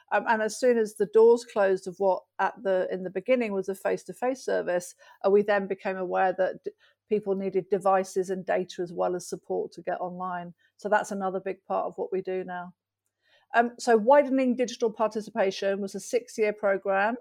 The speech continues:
um, in two phases, um, working with the N H S, uh, because we and the N H S understood the huge overlap between digital and social exclusion.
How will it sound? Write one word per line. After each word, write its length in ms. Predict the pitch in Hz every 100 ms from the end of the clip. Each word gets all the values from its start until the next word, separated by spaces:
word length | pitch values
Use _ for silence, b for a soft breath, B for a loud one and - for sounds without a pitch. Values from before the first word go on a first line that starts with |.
| 220
um, 180 | 202
in 120 | 190 190
two 260 | - 208
phases, 640 | 190 190 196 254 392 - b b b _
um, 240 | 208 196
working 340 | 208 202 - 190
with 120 | 180
the 120 | -
N 120 | 185 185
H 160 | -
S, 380 | 185 180 - - - _ _ _ -
uh, 100 | 208 208
because 500 | 226 254 233 220 214
we 260 | 233 233
and 140 | 233 208
the 60 |
N 100 | 208
H 200 | 202 196 196
S 260 | 196 - -
understood 500 | 202 196 - 214 202
the 60 | 202
huge 560 | 196 - 240 226 214 -
overlap 500 | 208 202 190 170 -
between 380 | 190 - 202 185
digital 460 | 214 208 - 190
and 100 | 190
social 360 | 196 214 214 -
exclusion. 640 | - - 240 240 269 370